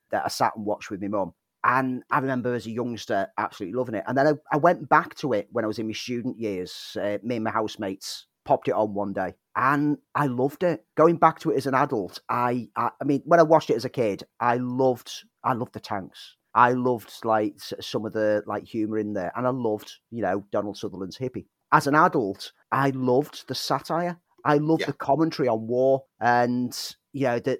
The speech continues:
Speaker 1: it subverts the war film. Apparently loosely based on an actual heist that took place.
Speaker 2: Yes.
Speaker 1: The Ger-, the robbery of the German National Gold Reserves, nineteen forty-five, where some U S soldiers and German civilians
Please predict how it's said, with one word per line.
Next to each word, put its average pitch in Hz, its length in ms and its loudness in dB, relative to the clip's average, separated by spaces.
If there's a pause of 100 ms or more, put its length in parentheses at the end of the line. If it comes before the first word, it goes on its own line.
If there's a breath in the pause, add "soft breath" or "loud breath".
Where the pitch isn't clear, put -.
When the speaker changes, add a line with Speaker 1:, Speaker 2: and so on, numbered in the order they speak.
(160)
Speaker 1:
it - 180 -8
subverts 143 1080 2
the 135 160 -2
war 123 380 4
film. 101 340 0 (320)
Apparently 165 440 4
loosely 135 320 0
based 127 380 2 (120)
on 117 580 6 (100)
an 120 100 2
actual 110 520 0 (180)
heist 127 460 0 (160)
that - 140 -6
took - 200 -6
place. 104 460 -4
Speaker 2:
Yes. - 360 -6 (120)
Speaker 1:
The 131 80 -4
Ger-, 123 340 2
the 120 300 2
robbery 127 380 2
of 113 80 -4
the 120 80 -6
German 131 440 2
National 131 600 -2
Gold 139 320 0
Reserves, 156 640 -2
nineteen 123 360 -4
forty-five, 131 640 -2 (140 soft breath)
where 135 180 4
some 135 180 -4
U 135 160 4
S 135 120 2
soldiers 123 640 -2
and 113 480 2
German 110 260 -2
civilians 110 600 -4